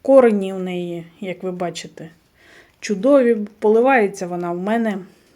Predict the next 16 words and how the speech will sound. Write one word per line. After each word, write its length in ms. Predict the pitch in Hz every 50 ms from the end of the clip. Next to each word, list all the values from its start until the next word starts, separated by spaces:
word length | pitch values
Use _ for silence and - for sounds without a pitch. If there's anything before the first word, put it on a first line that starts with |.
| _ _ _ _ _ _ _ _ _ _ _ _ _ _ _ - - -
е, 260 | 220 190 185 185 185 -
так, 220 | 220 214 208 208
як 200 | 202 190 190 -
поливаються 680 | - - 208 196 202 190 190 185 185 185 180 180 - 185
всі 300 | 175 - - - 196 185
орхідеї 600 | 180 180 180 - 208 185 180 196 185 185 180 -
із 160 | - 190 -
торфяним 500 | - - 180 180 - - 175 170 170 170
стаканом 520 | 170 - - 175 170 - 160 156 147 151 165
всередині, 760 | 165 - - 208 247 302 311 302 285 262 254 254 254 254 - - - - - - - - _ -
на 220 | - 208 196 196
пів 240 | 190 190 208 208 -
сантиметра 640 | - - 180 175 180 180 262 277 262 247 214 - 190
замочуючи 680 | 170 175 175 185 214 220 220 - 202 185 180 - 180 165
знизу. 420 | 156 165 165 156 147 139 135 - _ _ _ _ _ _ _ _ _ _ _ _ _ _ _ _ _ _ _ _ _ _ _ _ _ _ _ _ _ _ _ _ _ _ _ _ _ _ _ _ _ _ _
Але 280 | - 240 240 247 277